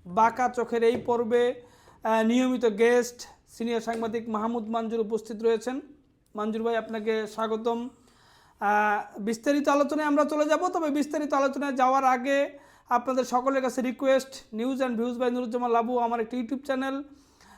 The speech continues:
আমাদের আলোচনা বিশ্লেষণ যদি আপনাদের ভালো লাগে তবে অবশ্যই, আহ, এটা সাবস্ক্রাইব করবেন এবং, আহ, লাইক, কমেন্টস ও শেয়ার করতে পারেন। যদি ভিন্ন মত থাকে কমেন্টস অপশনে জানাতে পারেন। মঞ্জুর ভাই, আপনিও তো জানেন নিশ্চয়ই যে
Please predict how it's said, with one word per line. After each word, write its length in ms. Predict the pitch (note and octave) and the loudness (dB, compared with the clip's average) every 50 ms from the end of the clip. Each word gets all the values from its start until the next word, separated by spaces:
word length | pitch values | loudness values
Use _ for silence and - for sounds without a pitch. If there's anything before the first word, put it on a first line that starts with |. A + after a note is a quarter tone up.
| - _ | -10 _
আমাদের 340 | - A3+ A#3+ B3 A3+ B3 A#3+ | 0 0 2 2 2 4 6
আলোচনা 460 | A#3 A#3 B3 B3+ B3 C#4+ C#4 C4+ C4+ | 6 6 6 4 2 0 -2 0 -2
বিশ্লেষণ 600 | B3+ A#3+ B3+ A#3 - - D4+ C4+ C#4+ D4+ D4+ D4+ | -2 -2 -4 -4 -4 -4 -6 -4 -2 -2 -2 0
যদি 180 | D4 C#4+ B3 C4 | -2 0 0 0
আপনাদের 340 | B3 B3 C4 B3+ A#3 B3 A3+ | 0 0 -2 -4 -2 -2 -2
ভালো 300 | G3+ - F#3 A3+ C4 C#4+ | -2 -2 0 2 2 4
লাগে 360 | C#4+ C4 A3+ G3+ G3+ G#3+ A#3 | 4 2 2 2 0 0 0
তবে 220 | A3+ B3 A#3+ A#3 | -2 -2 0 0
অবশ্যই, 600 | A3 G#3+ A#3 A#3+ A3+ - - C4 A#3+ B3 B3 C4+ - - - _ - - _ _ - | 2 2 0 -2 -6 -4 -2 0 0 0 -2 -6 -12 -18 -20 _ -20 -20 _ _ -4
আহ, 520 | A#3+ A3+ A3+ A3+ A3+ A3 G#3+ - - A#3 | 0 0 2 2 0 0 -4 -4 -6 -6
এটা 160 | A3 G#3 A3+ | -4 -4 -4
সাবস্ক্রাইব 520 | A3 - B3 B3+ B3+ - - - C4 C4 C4 | 0 2 2 2 2 0 -2 -2 -2 -2 -2
করবেন 380 | - C#4+ C#4 C#4 D4+ E4 F#4+ G4 | -4 -4 -4 -2 -2 -4 -4 -4
এবং, 460 | F#4 D4 B3+ A#3+ B3 B3 B3 B3 C4+ - - - - - - _ _ - | -4 -4 -2 0 0 0 0 -2 -8 -12 -18 -20 -20 -20 -20 _ _ -2
আহ, 100 | A#3 A3 | 2 4
লাইক, 400 | G#3+ A3 A3 A#3+ B3 B3 A3+ - | 6 8 8 8 6 4 0 0
কমেন্টস 320 | - A#3+ A#3 A#3+ A3+ A3+ | -2 0 0 -2 -2 -4
ও 80 | A#3+ A#3 | -6 -6
শেয়ার 240 | A3+ - A#3+ A#3+ A#3 | -2 0 0 0 2
করতে 260 | A#3 B3+ A#3 B3 C4 | 0 -2 -2 -2 -2
পারেন। 220 | B3+ D4 D#4 E4 | -2 -2 -2 -2
যদি 180 | E4 C4 A3+ B3 | -2 -2 -2 2
ভিন্ন 320 | G#3+ A3+ A3+ A#3+ B3+ C4 | 2 2 2 2 2 0
মত 200 | B3+ B3+ B3+ B3+ | 0 -2 -4 -4
থাকে 200 | - A3+ A#3 C4+ | -4 -6 -6 -6
কমেন্টস 360 | C4 - B3 A#3 A#3 A#3 G#3+ A#3 | -6 -4 -4 -2 -2 -2 -4 -4
অপশনে 300 | A3+ A3+ - A3 A3 G#3+ | -6 -4 -6 -6 -4 -2
জানাতে 300 | A3 G#3+ G#3+ G3+ G3+ G3+ | -2 -2 -2 -2 -2 -4
পারেন। 300 | F#3 D#3+ C#3+ A#2+ G#2 F#2+ - _ _ _ _ _ _ _ _ _ _ _ _ _ _ _ _ _ _ | -4 -4 -4 -6 -10 -14 -20 _ _ _ _ _ _ _ _ _ _ _ _ _ _ _ _ _ _
মঞ্জুর 240 | C4 C4+ C4+ C#4+ C#4 | 0 2 4 4 6
ভাই, 320 | B3+ A3+ F3 D3+ C3+ - - - _ _ _ _ _ | 6 4 4 4 0 -4 -8 -16 _ _ _ _ _
আপনিও 340 | A3 A3+ A#3 A3+ - C#4 B3+ | -2 0 0 0 0 -2 0
তো 120 | A3 C4+ | 0 0
জানেন 340 | A#3+ G#3+ A#3+ B3 B3+ C4+ C4+ | 2 4 6 6 6 4 2
নিশ্চয়ই 500 | C4 B3+ B3 B3 - - C4 A#3+ A#3 A3+ | 2 0 0 -2 -2 4 6 6 6 6
যে 400 | G3+ A3+ A3 A3 G#3+ G#3+ G#3+ - | 6 4 4 4 2 0 -4 -8